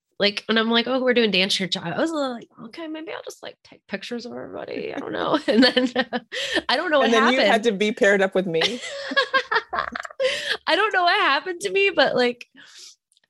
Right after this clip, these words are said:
Speaker 1: I don't know. Something, something definitely, um, was active that was, like, wanting to come out. I think for all of us, for sure.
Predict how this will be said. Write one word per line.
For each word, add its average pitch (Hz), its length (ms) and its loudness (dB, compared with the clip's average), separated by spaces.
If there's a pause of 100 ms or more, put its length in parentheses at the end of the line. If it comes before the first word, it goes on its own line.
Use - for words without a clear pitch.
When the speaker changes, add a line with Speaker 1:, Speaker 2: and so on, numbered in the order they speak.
(1080)
Speaker 1:
I 220 60 -6
don't 247 160 -4
know. 208 380 -4
Something, 233 560 -6 (120)
something 254 420 -6
definitely, 202 680 -4
um, 165 360 -4 (680)
was 196 220 -6
active 170 680 0
that 151 300 0 (1700)
was, 185 200 -4
like, 160 340 -8 (200)
wanting 170 360 0
to 196 100 -12
come 185 240 -4
out. 156 360 -4 (180)
I 220 40 -2
think 311 220 0
for - 140 0
all 156 180 2
of 151 80 -2
us, - 480 -6
for 180 100 -8
sure. - 380 -14